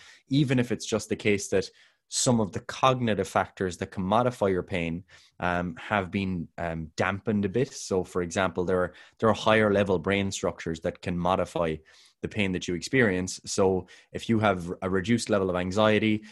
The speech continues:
you've increased, uh, you feel more positive about the situation, you're not as fearful anymore because this person has told you that you're gonna feel better, then that can actually modify the pain that you experience. Um, so there's, there's lots of things going on there.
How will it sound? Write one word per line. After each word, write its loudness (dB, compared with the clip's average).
you've -2
increased, -2
uh, -2
you -8
feel 0
more 0
positive 0
about 0
the -10
situation, -2
you're -4
not -2
as -6
fearful 0
anymore 0
because -6
this -8
person -2
has -4
told 2
you -6
that -2
you're -6
gonna -4
feel 2
better, 2
then 2
that 2
can -2
actually -2
modify 2
the -4
pain 0
that -4
you -2
experience. -6
Um, -2
so 2
there's, -2
there's -4
lots 2
of -4
things -2
going 0
on 0
there. -4